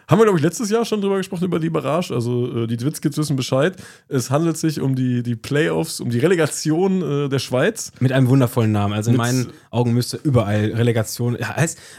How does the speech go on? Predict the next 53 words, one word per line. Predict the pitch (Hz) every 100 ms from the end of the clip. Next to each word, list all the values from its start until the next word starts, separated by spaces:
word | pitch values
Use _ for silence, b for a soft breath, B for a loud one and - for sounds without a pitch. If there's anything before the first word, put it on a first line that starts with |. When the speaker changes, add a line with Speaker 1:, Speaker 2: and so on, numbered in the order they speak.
| -
Speaker 2:
ist | 156 -
denn, | 165 156
ist | - 131
das | 147
die, | 143 131 123 - - -
also | 123 120 104
heißt | 95 135 151 -
Barrage | - 120 113 170 -
so | 156
viel | 165
wie | 143
Relegation | 127 135 120 - 165
oder | 214
ist | 180
das | 165 160
nur | 156
so | 143
ein | 135 123 -
Playoff-Name? | - 120 95 98 92 90 87 85
Speaker 1:
Ich | 110
glaub, | 139
das | 175
heißt | 196 185
Relegation. | 175 160 143 135 110
Das | 104
heißt | 120 120
explizit | 135 127
Speaker 2:
Okay, | 135
das | 113
ist | 123
der | 123
Speaker 1:
Relegation. | 139 156
Speaker 2:
Wort, |
das | 101
Wort | 107 156
für | 147
Relegation. | 139 127 127
Speaker 1:
Ja, | 147
ja. | 135 175 B B
Speaker 2:
Also, | 123 120 117
also | 98
Relega-, | 120 139 135 101
Barrage-Relegation | - 113 117 131 170 - 165 151 147 151 147
wäre | 135
falsch. | 127 104 87 -
Speaker 1:
Die | 120
Barrage-Relegation | 123 117 143 139 135 131 - 123
wäre, | 120
glaub | 113 110
ich, | -
falsch. | - -
Ja, | 107
ja. | 85